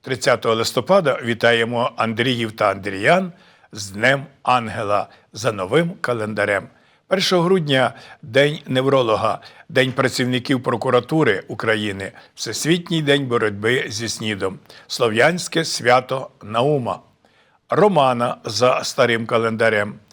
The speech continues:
тридцять четверта річниця референдуму. Другого грудня — Міжнародний день боротьби за скасування рабства,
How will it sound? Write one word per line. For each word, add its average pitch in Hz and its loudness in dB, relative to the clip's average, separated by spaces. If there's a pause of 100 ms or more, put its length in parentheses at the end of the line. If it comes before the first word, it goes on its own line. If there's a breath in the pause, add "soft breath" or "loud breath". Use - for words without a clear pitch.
(240 soft breath)
тридцять 131 -2
четверта 107 -2
річниця 160 0
референдуму. 104 -4 (400 soft breath)
Другого 208 4
грудня — 120 0
Міжнародний 135 2
день 143 2
боротьби 127 0 (300 loud breath)
за 123 -2
скасування 120 0
рабства, 117 0